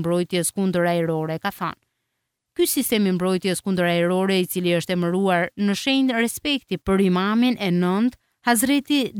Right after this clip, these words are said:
Javad Dulejme, alayhis salam, me emrin Harazi i nëntë, është prodhuar nga specialistët e Organizatës së Industrisë Ajrore Hapësinore në Ministrinë e Mbrojtjes së Iranit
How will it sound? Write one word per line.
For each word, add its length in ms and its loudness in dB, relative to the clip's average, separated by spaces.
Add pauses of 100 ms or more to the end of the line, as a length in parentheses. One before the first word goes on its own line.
Javad 380 2
Dulejme, 680 2 (240)
alayhis 500 0
salam, 380 4
me 180 2
emrin 260 2
Harazi 800 -2
i 40 0
nëntë, 380 0 (420)
është 160 -6
prodhuar 540 -2
nga 100 0
specialistët 760 -4
e 60 0
Organizatës 800 -2
së 100 0
Industrisë 560 -2
Ajrore 640 2
Hapësinore 640 -2 (480)
në 80 4
Ministrinë 560 2
e 40 4
Mbrojtjes 460 0
së 140 2
Iranit 460 -2